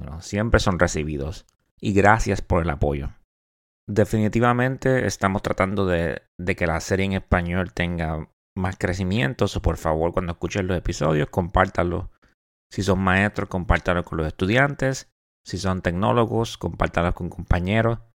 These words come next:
Son estudiantes, compártanlo con sus compañeros de clase, pero definitivamente queremos que crezcan los episodios, que sigan teniendo más crecimiento. So, por favor, compártanlos. Y ustedes que,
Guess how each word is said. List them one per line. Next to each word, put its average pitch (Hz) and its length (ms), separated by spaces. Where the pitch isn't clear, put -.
Son 104 160
estudiantes, 104 600
compártanlo 90 640
con 95 100
sus 90 120
compañeros 90 560
de 87 80
clase, 95 340
pero 98 240
definitivamente 92 840
queremos 87 360
que 82 160
crezcan 87 400
los 98 100
episodios, 104 560
que 104 100
sigan 90 280
teniendo 90 320
más 87 160
crecimiento. 87 720
So, - 220
por 92 140
favor, 92 340
compártanlos. 82 880
Y 101 380
ustedes 110 440
que, 117 460